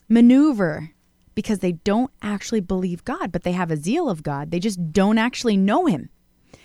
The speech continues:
Here's verse three. This is really important. Romans ten, verse three. It says, "For they, being ignorant of God's righteousness, and going about to establish their own righteousness,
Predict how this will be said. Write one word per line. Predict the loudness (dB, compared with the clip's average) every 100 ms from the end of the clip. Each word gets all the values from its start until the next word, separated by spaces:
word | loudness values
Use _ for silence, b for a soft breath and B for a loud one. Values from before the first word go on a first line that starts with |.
| b b
Here's | -2 0 2
verse | 0 -2 -4
three. | -4 -2 0
This | 0 0
is | 0 0
really | 0 0 2 2 2
important. | 0 -2 -4 -6 -12 _ _ _ b b -2
Romans | 2 2 2
ten, | 0 0
verse | 0 -2 -6
three. | -10 -4 -4 -4 -10 b b b b
It | -6
says, | 0 0 2
"For | -2
they, | 0 2 0
being | 2 0 0 -2 _
ignorant | -2 -2 0 0 0 -4 -12 -6
of | -4 -2
God's | 0 0 -2 -6
righteousness, | -8 -8 -10 -8 -10 -12 -14 _ _ B B B
and | 4 6
going | 6 4
about | 2 2 0 -2
to | -4
establish | -2 -2 -2 -2 -4
their | -2 0 0 0
own | 0 2 2 0
righteousness, | -2 -4 -6 -4 -4 -4 -10